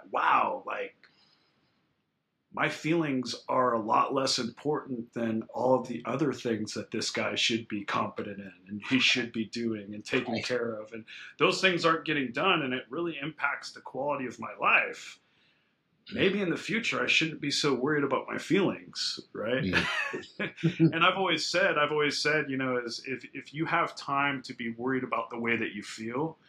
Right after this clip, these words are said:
Speaker 1: that's a privilege,
Speaker 2: Hmm.
Speaker 1: right? Because there's a lot of people and countries and other places across the world who,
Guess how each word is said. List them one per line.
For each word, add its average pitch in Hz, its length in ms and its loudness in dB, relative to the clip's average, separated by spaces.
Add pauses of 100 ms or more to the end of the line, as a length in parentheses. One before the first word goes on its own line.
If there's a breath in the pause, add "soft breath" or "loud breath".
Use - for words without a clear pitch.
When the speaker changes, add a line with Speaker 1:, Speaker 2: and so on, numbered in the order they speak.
(520 soft breath)
Speaker 1:
that's 123 240 0
a 117 60 -4
privilege, - 800 -10 (640)
Speaker 2:
Hmm. 127 140 6
Speaker 1:
right? 117 240 0 (560 loud breath)
Because 135 280 -2
there's 127 160 0
a 131 60 -2
lot 131 320 2
of - 160 -6
people 139 460 -4
and 117 120 -4
countries 131 840 0 (100)
and 110 140 -10 (220)
other 143 220 2
places 135 500 -2
across 131 400 0
the 113 80 -10
world 127 420 2
who, 120 380 -2